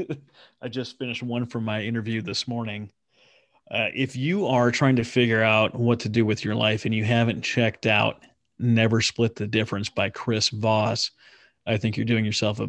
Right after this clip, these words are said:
a huge disservice. He was a, an F B I head negotiator. Um,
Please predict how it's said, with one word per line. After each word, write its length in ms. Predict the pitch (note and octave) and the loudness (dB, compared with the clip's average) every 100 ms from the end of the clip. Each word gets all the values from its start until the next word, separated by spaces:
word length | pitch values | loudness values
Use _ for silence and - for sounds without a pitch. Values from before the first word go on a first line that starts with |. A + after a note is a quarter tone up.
| - | -4
a 100 | A#2 | -6
huge 400 | - A2+ G#2 G#2 | -2 -2 -2 -2
disservice. 640 | G#2+ G#2+ - G#2+ E2 G2 - | -2 -2 -2 -2 -2 -4 -6
He 360 | - A2+ G#2+ | -4 -4 -2
was 320 | A#2+ A2 A2 | -4 -2 -2
a, 220 | A2 G#2+ G#2+ _ _ _ _ - | -2 -4 -8 _ _ _ _ -18
an 80 | - | -6
F 200 | B2 - | -6 -2
B 180 | B2 A#2+ | -2 0
I 240 | A2+ A#2+ | 0 0
head 280 | A#2 B2+ A#2+ | 2 4 4
negotiator. 880 | A#2 A2+ A2+ - A2+ A#2 A#2 A#2 - _ _ _ - | 4 6 4 4 2 4 4 2 -2 _ _ _ -6
Um, 520 | G#2 G#2 G#2+ G2+ | -4 -2 -2 -6